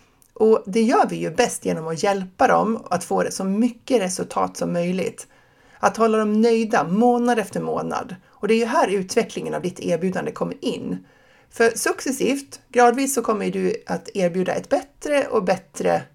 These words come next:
innehåll, en, bli en bättre och bättre medlemstjänst. Mer värde för de medlemmar du har utan att jobba hårdare.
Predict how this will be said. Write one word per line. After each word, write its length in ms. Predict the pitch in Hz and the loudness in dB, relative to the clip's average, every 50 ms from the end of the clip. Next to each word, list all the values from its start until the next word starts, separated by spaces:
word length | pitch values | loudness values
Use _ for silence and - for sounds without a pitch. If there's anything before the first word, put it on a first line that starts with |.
| _ | _
innehåll, 580 | - 175 170 170 165 156 160 160 165 185 226 262 277 - - _ _ | -4 -4 -2 -2 -2 0 2 2 2 2 2 0 -4 -8 -16 _ _
en, 160 | - 180 175 | -6 -6 -4
bli 180 | 165 185 190 185 | -4 -2 -2 -2
en 100 | 170 165 | -2 0
bättre 300 | - 277 - - - 240 | -2 -2 -2 -2 -4 -2
och 60 | 208 | -2
bättre 240 | 180 170 - - - | -2 -2 -4 -4 -6
medlemstjänst. 720 | - - - - - - - - - - - - - - - - - - _ _ _ _ _ _ _ _ | -4 -4 -4 -4 -6 -6 -6 -6 -6 -6 -8 -12 -16 -18 -20 -20 -20 -20 _ _ _ _ _ _ _ _
Mer 260 | - 247 285 294 277 254 | 2 4 4 6 4 4
värde 340 | 247 233 226 226 220 226 | 4 4 2 4 2 0
för 120 | 226 - 220 | 0 0 0
de 140 | 214 202 196 | 0 0 -2
medlemmar 400 | 196 190 190 190 185 180 175 170 | -2 0 0 0 0 0 -2 -2
du 80 | 180 | -4
har 420 | 180 185 220 254 254 254 254 233 - | -2 2 4 6 6 6 4 2 0
utan 400 | - - 202 190 185 185 190 180 | -4 -4 -4 -4 -4 -4 -4 -4
att 140 | 175 - - | -2 -2 -2
jobba 220 | 165 160 156 160 - | -2 -2 -2 -4 -6
hårdare. 680 | - - - 180 180 180 170 - 170 160 - - - | -6 -4 -2 0 2 2 2 2 2 0 0 -2 -4